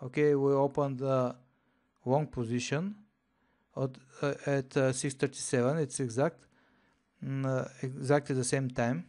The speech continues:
and, uh, we, we need to see here for, uh, headings. Everything's nice.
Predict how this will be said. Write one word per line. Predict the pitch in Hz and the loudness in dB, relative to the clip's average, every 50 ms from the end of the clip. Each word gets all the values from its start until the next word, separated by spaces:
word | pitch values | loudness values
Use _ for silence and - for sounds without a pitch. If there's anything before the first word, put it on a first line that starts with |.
| - _ _ _ _ _ _ _ _ _ _ _ - _ _ - | -16 _ _ _ _ _ _ _ _ _ _ _ -20 _ _ -10
and, | 139 139 143 131 - | -6 -6 -6 0 2
uh, | 151 147 143 139 139 143 | 4 4 4 4 4 2
we, | 147 143 139 139 - - - _ - | 2 0 0 -2 -4 -16 -20 _ -4
we | 139 139 139 | -2 -2 0
need | 139 139 139 135 - - | 0 -2 -2 -4 -6 -14
to | - 139 | -14 -12
see | 131 - - 139 127 | -8 -4 -4 -4 -4
here | 127 - - 127 127 131 123 | -4 -4 -2 0 2 2 0
for, | 127 - 123 123 120 120 120 127 - _ _ _ _ _ _ _ _ _ _ _ - 131 | -2 0 2 2 4 2 2 0 -4 _ _ _ _ _ _ _ _ _ _ _ -8 -2
uh, | 123 120 120 120 117 113 110 - - - _ _ _ _ _ _ _ _ - _ _ _ _ _ _ _ _ _ _ - | 0 2 4 4 4 2 2 0 -4 -8 _ _ _ _ _ _ _ _ -20 _ _ _ _ _ _ _ _ _ _ -2
headings. | - 135 131 117 127 151 165 - - - - _ _ _ _ _ _ _ _ _ _ _ _ _ _ _ _ _ _ _ _ _ _ _ - | 0 0 2 2 0 -4 -4 -6 -8 -14 -16 _ _ _ _ _ _ _ _ _ _ _ _ _ _ _ _ _ _ _ _ _ _ _ -6
Everything's | 131 127 123 123 123 127 120 113 - - - | -2 -2 -2 -2 -2 -2 -4 -4 -4 -6 -2
nice. | 117 113 117 135 160 - - - | 0 0 0 0 -2 -4 -8 -14